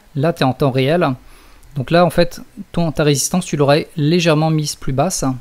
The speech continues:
parce que ça touchait un sommet, deux sommets. Par contre, après, hop,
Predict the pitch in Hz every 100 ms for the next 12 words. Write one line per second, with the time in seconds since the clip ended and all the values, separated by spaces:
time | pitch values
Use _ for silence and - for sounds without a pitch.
0 | - - _ 123 - - - - 135 127
1 | 139 127 127 - 165 233 - - - -
2 | - - 175 156 139 - 196 247 185 -